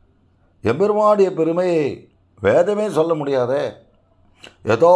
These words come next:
வாச்சோ நிவர்த்தத்தேன்னு" மீண்டு வந்தது. அது எம்பெருமான பெருமையை அளவிட முடியாது தெரிஞ்சுக்கிட்டு தான் பெருமை, அவ்வளோதான்.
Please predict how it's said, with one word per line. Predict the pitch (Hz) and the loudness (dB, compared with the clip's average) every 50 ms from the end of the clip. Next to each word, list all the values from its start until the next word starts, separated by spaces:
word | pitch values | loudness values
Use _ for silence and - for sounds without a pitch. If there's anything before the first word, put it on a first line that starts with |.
| 180 | 6
வாச்சோ | 180 170 175 170 175 185 214 208 | 6 4 4 4 2 0 -2 0
நிவர்த்தத்தேன்னு" | 170 160 156 165 165 170 - 185 175 - 196 208 208 196 | 0 2 2 2 0 0 -4 -8 -6 -4 -6 -6 -4 -6
மீண்டு | 165 156 175 180 165 151 | -6 -8 -8 -6 -6 -6
வந்தது. | 139 127 120 117 98 92 - - - _ _ _ _ _ _ _ _ _ _ _ _ _ _ _ _ - - _ - _ _ _ _ - | -6 -4 -6 -8 -10 -10 -14 -16 -20 _ _ _ _ _ _ _ _ _ _ _ _ _ _ _ _ -20 -20 _ -20 _ _ _ _ -2
அது | 113 113 | 0 0
எம்பெருமான | 117 117 156 175 196 190 196 190 196 190 190 | 0 2 0 0 2 2 4 4 4 4 2
பெருமையை | 185 165 160 165 175 165 160 156 147 135 117 110 123 131 127 - _ _ _ _ _ _ _ _ _ _ _ _ _ - | 2 0 -2 -2 -2 -2 -2 0 0 0 -2 -2 -6 -10 -14 -20 _ _ _ _ _ _ _ _ _ _ _ _ _ -8
அளவிட | - 80 107 139 175 196 214 208 208 | -2 0 2 2 4 2 2 2 2
முடியாது | 170 170 175 170 185 190 196 214 226 220 | 2 2 2 4 4 4 4 4 2 0
தெரிஞ்சுக்கிட்டு | - 160 170 180 185 202 185 185 156 156 202 | 0 -2 -2 -2 -2 -4 -4 -4 0 2 2
தான் | 202 190 | 2 4
பெருமை, | 160 156 156 156 143 127 | 2 0 0 0 -2 0
அவ்வளோதான். | 123 127 135 139 147 151 135 | 0 0 0 0 0 0 -2